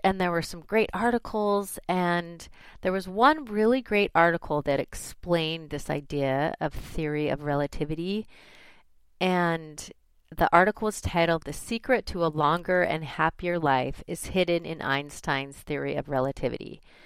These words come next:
and the authors is Patrick Woodhead.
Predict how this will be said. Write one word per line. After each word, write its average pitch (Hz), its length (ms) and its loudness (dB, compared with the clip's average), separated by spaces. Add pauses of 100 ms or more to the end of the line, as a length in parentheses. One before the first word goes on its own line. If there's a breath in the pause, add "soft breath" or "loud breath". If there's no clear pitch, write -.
(420 soft breath)
and 151 160 -6
the 147 140 -4
authors 143 640 -2 (180)
is 147 300 -2
Patrick 175 600 2 (200)
Woodhead. 139 580 -4